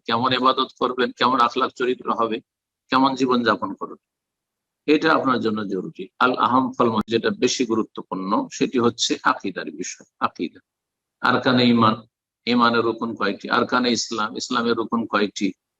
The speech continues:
মারাতিবুদ্দিন, দ্বীনের স্তর কয়টি, তাওহীদ কত প্রকার ও কি কি, শিরক কত প্রকার, কয়, কি কি, কুফরি কত প্রকার, মুনাফিকি কত প্রকার ও কি কি,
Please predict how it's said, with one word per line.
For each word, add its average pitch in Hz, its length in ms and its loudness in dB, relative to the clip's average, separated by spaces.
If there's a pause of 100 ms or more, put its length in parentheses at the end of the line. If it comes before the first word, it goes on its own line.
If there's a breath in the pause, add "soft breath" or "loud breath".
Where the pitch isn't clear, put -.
(320)
মারাতিবুদ্দিন, 123 760 2
দ্বীনের 120 360 2
স্তর - 300 0
কয়টি, 113 380 0 (140)
তাওহীদ 123 440 4
কত 120 180 0
প্রকার 120 380 -2
ও 117 120 2
কি 107 280 -2
কি, - 200 -4
শিরক 131 320 2
কত 123 220 0
প্রকার, 110 380 0
কয়, 107 240 0 (640)
কি 113 120 -2
কি, - 240 -2
কুফরি 131 480 4
কত 120 200 2
প্রকার, 110 460 0
মুনাফিকি 120 680 0
কত 120 180 0
প্রকার 117 340 -2
ও 113 100 2
কি - 220 0
কি, 110 160 2